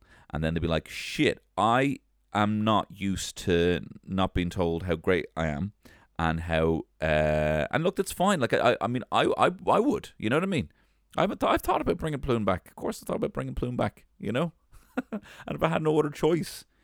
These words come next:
if I had no other choice, if I, if I had been just a TikToker and Plume had blown up,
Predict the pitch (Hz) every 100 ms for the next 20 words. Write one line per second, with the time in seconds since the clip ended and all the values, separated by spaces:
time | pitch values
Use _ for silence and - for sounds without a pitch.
0 | - - 156 180 185 202 180 160 165 113
1 | - - - 131 135 165 - 127 139 180
2 | 160 143 127 - 120 - 87 - - -
3 | 123 131 139 _ _ _ _ _ _ _
4 | - 95 - 123 131 104 113 113 110 -